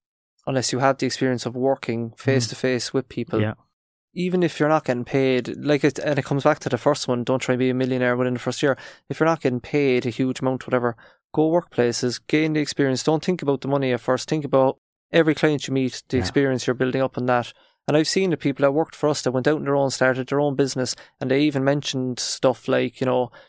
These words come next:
Speaker 1: "Do you know, I've trained over eleven hundred clients," and all that kind of stuff. Do you
Speaker 2: Yeah.
Speaker 1: know, it, and it sounds good. Young, if you're out there and you're thinking, "Do you know,"
Speaker 2: "I'm gonna change."
Speaker 1: Yeah, I, I,
Speaker 2: Try
Speaker 1: I got,
Speaker 2: something
Speaker 1: I, I
Speaker 2: first,
Speaker 1: got
Speaker 2: is
Speaker 1: some,
Speaker 2: it?
Speaker 1: I got something in my leaving cert here,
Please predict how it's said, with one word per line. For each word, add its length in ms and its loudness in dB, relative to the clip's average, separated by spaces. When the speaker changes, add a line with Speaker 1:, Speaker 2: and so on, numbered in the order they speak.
Speaker 1:
"Do 100 -12
you 60 2
know, 100 2
I've 140 0
trained 340 0
over 360 2
eleven 280 0
hundred 280 -2
clients," 420 0
and 100 0
all 140 2
that 180 -2
kind 120 -4
of 60 -6
stuff. 240 -2
Do 60 -4
you 60 0
Speaker 2:
Yeah. 80 2
Speaker 1:
know, 120 2
it, 160 -2
and 120 -4
it 80 -4
sounds 380 -2
good. 240 -2
Young, 440 0
if 200 -6
you're 120 4
out 160 -2
there 220 4
and 220 -2
you're 80 0
thinking, 640 -2
"Do 100 -8
you 60 0
know," 260 -2
Speaker 2:
"I'm 60 -6
gonna 200 -4
change." 560 -2
Speaker 1:
Yeah, 260 4
I, 260 2
I, 120 0
Speaker 2:
Try 200 4
Speaker 1:
I 60 6
got, 80 -2
Speaker 2:
something 260 2
Speaker 1:
I, 40 2
I 20 0
Speaker 2:
first, 160 4
Speaker 1:
got 160 2
Speaker 2:
is 60 -2
Speaker 1:
some, 100 4
Speaker 2:
it? 140 -6
Speaker 1:
I 100 0
got 120 2
something 340 -2
in 100 0
my 80 0
leaving 320 -2
cert 300 -2
here, 380 2